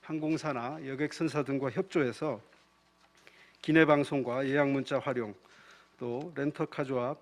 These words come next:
숙박업 협회, 여객선사 등을 통한 사전 안내 등이,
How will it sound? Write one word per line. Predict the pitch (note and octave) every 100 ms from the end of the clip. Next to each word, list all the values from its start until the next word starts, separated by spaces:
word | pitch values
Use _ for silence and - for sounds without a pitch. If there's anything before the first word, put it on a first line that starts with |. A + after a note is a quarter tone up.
| _ -
숙박업 | - - D#3+ D3+ C#3+
협회, | C3 - B2 D3 D#3+ -
여객선사 | D3 D3+ D3 D#3+ D3+ D3
등을 | C#3+ C#3
통한 | C3+ C3+ D3 D#3+ - - - -
사전 | - - D3+ D#3
안내 | C#3 D3 D3
등이, | B2 B2 C#3